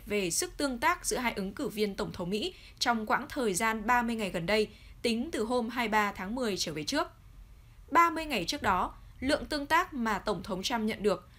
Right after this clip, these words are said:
cũng hơn hẳn ông Biden. Cụ thể là Tổng thống đạt tám mươi sáu triệu, còn ứng cử viên Biden là mười triệu. Một trong những thông số quan trọng nhất, nhưng không được Facebook công khai, là lượng tiếp cận reach.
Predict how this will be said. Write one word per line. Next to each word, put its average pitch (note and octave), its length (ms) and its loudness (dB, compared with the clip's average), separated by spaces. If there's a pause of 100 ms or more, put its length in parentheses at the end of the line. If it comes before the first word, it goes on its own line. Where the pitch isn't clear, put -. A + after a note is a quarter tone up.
(180)
cũng B3 160 0
hơn E4 220 0
hẳn B3 240 2
ông G3 160 -2
Biden. F#3+ 320 2 (420)
Cụ D4+ 120 -2
thể G#3+ 260 2
là F3 220 0
Tổng F#3+ 240 0
thống G3+ 300 -2
đạt A3+ 260 2
tám F#3 220 2
mươi A3+ 100 -2
sáu G3 200 2
triệu, D4 260 2 (360)
còn B3 160 4
ứng A#3+ 140 0
cử - 140 0
viên A3 180 2
Biden G#3 320 2
là F3+ 160 -2
mười E3 240 0
triệu. F#3 240 0 (2000)
Một B3 240 4
trong C4 240 2
những B3 180 0
thông A#3+ 220 0
số F3+ 240 -2
quan G#3 200 2
trọng - 200 -4
nhất, D#4+ 180 0 (340)
nhưng E4+ 160 2
không E4+ 180 0
được A3+ 220 0
Facebook A3+ 380 0
công A3+ 280 -4
khai, A#3 320 0 (360)
là G3+ 300 4
lượng G#3 340 0
tiếp E4+ 200 -2
cận C4+ 140 4 (280)
reach. - 460 0